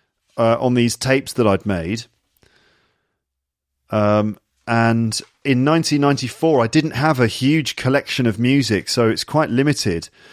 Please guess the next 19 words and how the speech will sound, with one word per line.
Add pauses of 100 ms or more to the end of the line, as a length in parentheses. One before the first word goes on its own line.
(160)
So
I
had
stuff
like (400)
music
from
the
Saturday
Night
Fever
soundtrack. (760)
That's
that,
uh, (760)
film
with
John
Travolta.